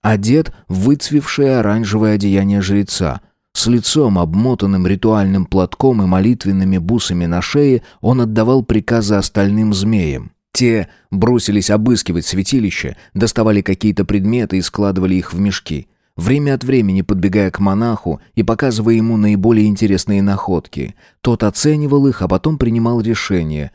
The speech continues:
это годится, а это нет, а гады послушно исполняли его волю. Кентаро, всё ещё прячась в кустах с Мэйко, дал ей знак, чтобы та не проронила ни слова.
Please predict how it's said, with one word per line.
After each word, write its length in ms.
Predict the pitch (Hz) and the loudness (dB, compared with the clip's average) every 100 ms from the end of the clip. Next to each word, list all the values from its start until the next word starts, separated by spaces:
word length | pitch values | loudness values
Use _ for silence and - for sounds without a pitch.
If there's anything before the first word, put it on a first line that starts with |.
| _ | _
это 280 | - 101 87 | -2 -2 -2
годится, 800 | 78 82 76 117 147 - - 80 | -4 -4 0 2 2 0 -2 -2
а 100 | 80 | -2
это 280 | 80 - 78 | -4 -4 -2
нет, 480 | 90 107 123 - - _ - | 0 0 0 -4 -16 _ -4
а 100 | 95 | 0
гады 260 | 123 151 | 0 0
послушно 600 | 139 117 - 131 123 117 107 | 0 -2 -2 -4 -2 -4 -4
исполняли 640 | - 95 95 104 107 98 | -2 -4 -2 0 0 0
его 240 | 95 92 | 0 -2
волю. 460 | 85 78 67 - - _ _ _ _ _ - | -4 -6 -8 -10 -18 _ _ _ _ _ -2
Кентаро, 460 | 123 127 151 123 | -2 0 0 0
всё 200 | 101 127 | 0 2
ещё 240 | 120 - 110 | 2 2 -2
прячась 440 | 113 104 101 95 | 0 0 -2 -6
в 100 | - | -6
кустах 480 | 104 101 - 101 - | -4 -4 -4 -4 -4
с 160 | - | -6
Мэйко, 540 | 113 131 123 - 71 - _ - | -4 -2 -4 -4 -8 -8 _ -6
дал 240 | 104 147 | -2 0
ей 200 | 139 151 | 2 2
знак, 340 | 110 110 98 - | 2 0 -2 -4
чтобы 280 | - 92 | -4 -2
та 180 | 92 123 | -2 -2
не 120 | 127 | -2
проронила 560 | 120 95 95 95 101 95 | -2 0 0 0 0 0
ни 160 | 95 92 | 0 -2
слова. 540 | - 85 78 69 | -4 -4 -4 -6